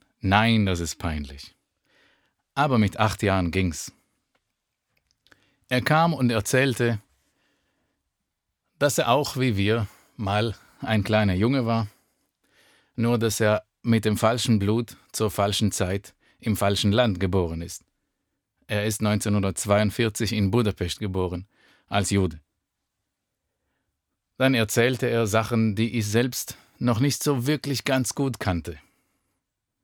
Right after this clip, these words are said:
Vor dreißig Schülern und der Lehrerin.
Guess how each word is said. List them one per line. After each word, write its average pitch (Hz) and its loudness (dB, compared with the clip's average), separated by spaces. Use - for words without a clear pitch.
Vor 107 0
dreißig 92 -4
Schülern 107 -2
und 110 -2
der 92 0
Lehrerin. 90 -4